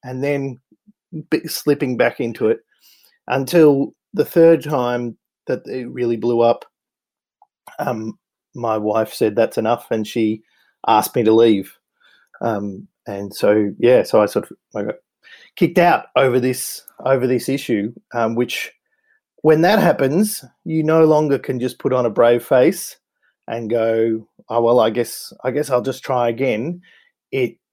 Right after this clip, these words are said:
you realize this is actually really serious, and you have to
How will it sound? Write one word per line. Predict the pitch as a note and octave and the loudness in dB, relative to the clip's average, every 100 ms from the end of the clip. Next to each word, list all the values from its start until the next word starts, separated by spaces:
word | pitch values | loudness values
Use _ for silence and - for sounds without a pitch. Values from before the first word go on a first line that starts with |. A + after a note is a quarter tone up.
| _ - | _ -10
you | C3 A#2+ | -6 -2
realize | C3+ C3+ B2 A2 A2+ - - | 2 2 4 2 0 -10 -12
this | B2 B2 - | -6 -6 -4
is | A2 | -2
actually | A2 - A2 | -4 -2 -4
really | G#2+ G#2+ G#2+ | 0 0 -2
serious, | - A#2 A2+ G#2+ A2+ | -2 -2 0 -2 -4
and | A2 | -4
you | A2 | -2
have | B2+ A#2+ | -2 -4
to | - A2 G#2 | -4 -2 -2